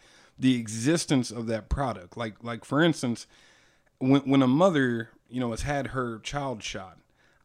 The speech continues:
I think it's really hard for us to, you know, look at her and say, "Well, hey, we kept automatic weapons off the street,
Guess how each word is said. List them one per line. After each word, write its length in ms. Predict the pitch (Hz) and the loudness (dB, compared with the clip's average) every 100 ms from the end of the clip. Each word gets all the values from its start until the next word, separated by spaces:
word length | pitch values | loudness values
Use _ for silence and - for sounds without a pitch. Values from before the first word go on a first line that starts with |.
| - | -4
I 180 | 131 147 | -2 -2
think 500 | - 135 127 113 - | -2 -2 -2 -4 -12
it's 240 | 120 120 - | -12 -8 -4
really 320 | 120 143 139 | 0 0 0
hard 420 | 117 143 127 113 | 0 0 0 -4
for 200 | - 113 | -8 -8
us 200 | 113 - | -8 -10
to, 200 | - 110 | -8 -8
you 160 | 107 120 | -4 -2
know, 80 | 110 | 0
look 180 | 127 139 | 0 0
at 60 | |
her 60 | 131 | -2
and 100 | 113 | -4
say, 140 | - 120 | -6 -6
"Well, 160 | 113 | -4
hey, 140 | 156 139 | -4 -2
we 120 | 127 | -2
kept 240 | 147 131 | -4 -4
automatic 460 | 123 120 113 107 - | -2 -2 -2 -4 0
weapons 320 | 131 127 107 | 0 0 -6
off 160 | 104 - | -8 -12
the 80 | |
street, 480 | - - 156 131 107 | -12 -2 0 0 -2